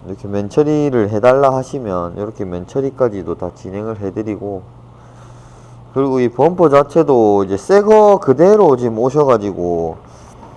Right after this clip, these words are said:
저희가 작업을 하는 거라 가지고 이 면이 엄청 꺼끌꺼끌했어요. 진짜 사포 마냥. 그래서 요것도 면 처리 지금 싹 다 갈아가지고 이제 랩핑을 할 예정입니다.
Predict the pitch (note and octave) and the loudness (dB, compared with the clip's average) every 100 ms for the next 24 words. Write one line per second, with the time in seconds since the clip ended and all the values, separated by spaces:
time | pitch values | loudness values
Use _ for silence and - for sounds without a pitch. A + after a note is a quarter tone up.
0 | - - - - G#2 A#2 A2 - A2+ C3 | -20 -20 -20 -8 -2 0 0 0 2 2
1 | A2+ G#2+ A2 A2 G#2 F#2+ F#2 F#2 F#2 F#2+ | 0 -2 -4 -4 -2 -2 -4 -6 -8 -8
2 | F2+ F2+ - - - - - - B2+ B2 | -10 -12 -20 -20 -20 -20 -20 -16 -8 -6
3 | D3 F#3 G#3 A#3 A#3+ A3+ G3 E3 F3+ F3+ | -4 -4 -6 -6 -8 -4 -2 -4 -6 -4
4 | F#3+ - F3+ F3+ F3 E3+ E3+ B2 F2+ D#2+ | -6 -4 -4 -2 -2 -4 -4 -2 -2 -4
5 | D#2+ - G#2 A2+ F#2 - A#2 A#2+ C#3 C3+ | -8 -16 -16 -10 -10 -6 -4 -2 -2 -2
6 | A2 F2 A2 - A2+ A2+ A#2 G#2 G#2+ C3+ | -2 -8 -12 -18 -12 -12 -8 -6 -6 -6
7 | B2 G2 F#2+ A#2 C3 B2+ A2+ G#2 F2+ - | -6 -8 -8 -8 -8 -6 -8 -8 -12 -18
8 | - - - - - - - - - - | -20 -20 -20 -20 -20 -20 -20 -20 -12 -10
9 | C3 - G#2 - A2+ B2+ F3 F3 A2 F2+ | -10 -6 -8 -6 0 2 2 2 -2 -4
10 | E2 D#2+ D#2 - - - - - - - | -12 -14 -14 -18 -20 -20 -20 -20 -20 -20
11 | - - - - - - - G2+ G#2+ A#2+ | -20 -20 -20 -20 -20 -20 -20 -14 -10 -8
12 | G#2+ A#2+ - D3 A#2 A#2 C3 B2 A2 A2+ | -8 -8 -6 -4 -2 -4 -4 -6 -4 -4
13 | A2 C3 C#3 A#2 | -4 -6 -6 -8